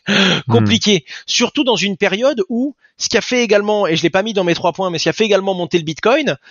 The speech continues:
Speaker 2: c'est qu'il y a eu une crise sanitaire sans précédent, qui a mis un bouleversement énorme d'un point de vue économique, il y aura des retombées f-, sur le monde financier, et il y a des gens qui, pour la première fois, se disent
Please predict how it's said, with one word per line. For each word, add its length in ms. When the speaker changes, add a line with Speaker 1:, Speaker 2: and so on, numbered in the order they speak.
Speaker 2:
c'est 160
qu'il 160
y 20
a 40
eu 20
une 100
crise 200
sanitaire 560
sans 200
précédent, 460
qui 200
a 300
mis 640
un 100
bouleversement 640
énorme 540
d'un 100
point 140
de 60
vue 120
économique, 640
il 80
y 80
aura 420
des 120
retombées 500
f-, 320
sur 240
le 60
monde 400
financier, 680
et 80
il 40
y 60
a 60
des 100
gens 160
qui, 120
pour 100
la 80
première 320
fois, 160
se 140
disent 360